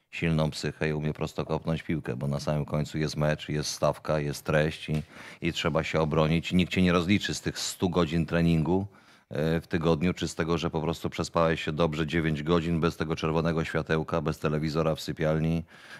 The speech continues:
i, i, i spałeś tym snem głębokim, na przykład dziewięć godzin, a nie, a nie wróciłeś trochę za późno do domu. Pytanie do Piotrka, bo myślę, że wielu tutaj z naszych ekspertów, ponieważ nie było cię dawno u nas,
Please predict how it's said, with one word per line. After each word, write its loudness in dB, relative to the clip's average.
i, -6
i, -2
i -4
spałeś 2
tym -2
snem 0
głębokim, -2
na -2
przykład -6
dziewięć -2
godzin, 0
a 0
nie, -2
a -2
nie 0
wróciłeś -2
trochę -2
za -2
późno -2
do 2
domu. 2
Pytanie 6
do 6
Piotrka, 4
bo 4
myślę, 2
że 4
wielu 4
tutaj 2
z 2
naszych 2
ekspertów, 2
ponieważ 0
nie 2
było 2
cię -6
dawno 2
u 0
nas, 0